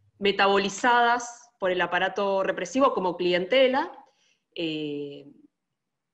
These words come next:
con un montón de, de implicancias, asociando entonces pobreza a delito,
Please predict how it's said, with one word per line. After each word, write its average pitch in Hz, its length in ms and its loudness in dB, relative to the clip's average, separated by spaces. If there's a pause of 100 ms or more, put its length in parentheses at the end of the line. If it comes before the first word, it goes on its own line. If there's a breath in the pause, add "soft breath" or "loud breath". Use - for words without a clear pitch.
(440)
con 185 160 -4
un 254 100 2
montón 226 360 2
de, 185 200 0
de 175 120 -4
implicancias, 180 760 0 (400)
asociando 180 600 -4
entonces 180 340 -6
pobreza 165 460 -6
a 160 40 -6
delito, 196 920 -2